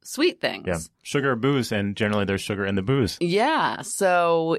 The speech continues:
Speaker 1: it is not a reward. Um, you know, all that said, I try not to be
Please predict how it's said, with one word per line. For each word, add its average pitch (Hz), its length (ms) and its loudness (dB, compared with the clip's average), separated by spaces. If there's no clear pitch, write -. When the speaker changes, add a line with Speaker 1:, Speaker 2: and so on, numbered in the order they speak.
Speaker 1:
it 170 460 0
is 165 640 0
not 165 320 2
a 196 40 -4
reward. 143 760 0
Um, 147 480 0
you 180 100 0
know, 170 200 2
all 190 300 4
that 165 320 0
said, 123 480 -2
I 143 100 -2
try 160 300 -4
not 165 180 -2
to - 80 -12
be 143 320 -4